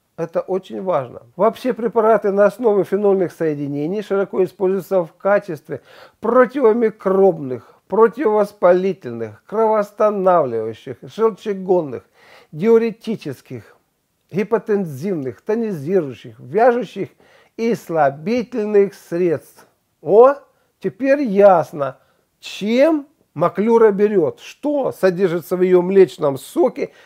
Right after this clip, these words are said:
что он оказывает такое многоградное действие на болезни, которые в основном вызываются разного рода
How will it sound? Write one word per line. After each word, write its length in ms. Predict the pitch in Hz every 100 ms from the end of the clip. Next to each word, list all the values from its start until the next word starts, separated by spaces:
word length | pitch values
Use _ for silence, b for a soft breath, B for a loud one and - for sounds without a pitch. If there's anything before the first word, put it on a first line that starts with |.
| b
что 280 | - 175 -
он 400 | 180 202 247 262
оказывает 600 | 160 139 160 139 139 127
такое 760 | - 135 _ 196 196 220 220 190 _ _ -
многоградное 1500 | 139 147 156 160 160 170 147 131 151 190 202 196 185 170 - b b
действие 880 | 127 127 190 214 - - 165 170 147 -
на 340 | 151 190 143 120
болезни, 760 | 131 180 190 233 254 202 156 - b
которые 720 | - 220 - 202 233 262 247 214
в 60 |
основном 520 | 214 196 185 180 175
вызываются 1300 | 160 156 151 139 151 160 208 254 277 277 330 302 294 -
разного 760 | 165 220 208 226 262 269 262 -
рода 800 | 165 190 185 180 180 202 233